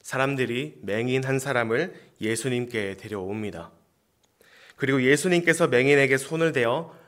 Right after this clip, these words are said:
고쳐주시기를 간청합니다. 아무래도 이 사람들이 예수님의 치유 사역에 대한 소문을 들었고 예수님께서 손을 대실 때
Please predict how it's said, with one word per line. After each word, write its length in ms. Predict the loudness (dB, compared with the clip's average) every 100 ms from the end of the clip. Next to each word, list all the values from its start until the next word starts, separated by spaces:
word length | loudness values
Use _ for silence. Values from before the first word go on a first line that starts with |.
| _
고쳐주시기를 960 | -10 -6 -2 -2 -4 -6 -6 -4 -4 -6
간청합니다. 880 | -8 -8 -6 -8 -8 -12 -16 -18 _ _ _ _ _ _ _ _ _ _ -2
아무래도 420 | 2 4 4 4
이 100 | 2
사람들이 800 | 0 0 2 0 0 -4 -6 -16 _ -4
예수님의 640 | -2 -2 -2 0 0 0
치유 320 | -2 -2 -2
사역에 400 | -2 0 2 0
대한 260 | -2 -4 -6
소문을 460 | -8 -6 -4 -4 -4
들었고 680 | -8 -12 -14 -16 -16 -18 _ _ _ _ -4
예수님께서 600 | -2 0 0 0 -2 -4
손을 360 | -4 -2 0 2
대실 380 | 0 0 -4
때 340 | 0 0 0